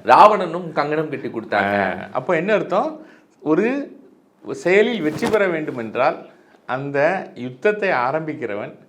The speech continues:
Speaker 2: தான் ஜெயிப்பதற்கும் எதிரி தோற்பதற்குமான ஒரு வழிகாட்டுதலை ஜோதிடம் கூறி வந்தது. இப்போது ஜனநாயக கொள்கை வந்ததால்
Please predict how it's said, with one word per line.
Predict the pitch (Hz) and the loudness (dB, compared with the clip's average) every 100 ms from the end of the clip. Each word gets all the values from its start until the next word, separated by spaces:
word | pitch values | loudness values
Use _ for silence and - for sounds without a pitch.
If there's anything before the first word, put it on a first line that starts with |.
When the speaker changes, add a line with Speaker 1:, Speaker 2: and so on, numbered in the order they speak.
| _ _ _ - | _ _ _ -4
Speaker 2:
தான் | 147 175 190 | 2 2 2
ஜெயிப்பதற்கும் | 165 185 180 160 131 - 165 | 0 -2 0 -2 -2 -6 -6
எதிரி | 135 143 170 | -6 -4 -4
தோற்பதற்குமான | 139 131 131 120 113 107 101 98 98 139 - | -4 -6 -4 -4 -4 -8 -10 -8 -8 -10 -12
ஒரு | - 127 123 110 | -10 -6 -4 -2
வழிகாட்டுதலை | 117 156 170 160 127 117 175 | -2 0 2 0 -2 -4 -4
ஜோதிடம் | 127 120 113 113 175 - - - | -4 -4 -2 -6 -10 -16 -20 -10
கூறி | 147 135 | -2 -2
வந்தது. | 98 90 87 - - _ _ _ - - - | -2 -6 -12 -16 -20 _ _ _ -20 -18 -8
இப்போது | 180 208 208 190 | -2 2 2 2
ஜனநாயக | 147 156 208 226 208 185 | 0 0 2 2 2 0
கொள்கை | - 151 135 139 | -2 -4 -2 -2
வந்ததால் | 110 110 110 95 92 87 | -2 -4 -6 -2 -4 -6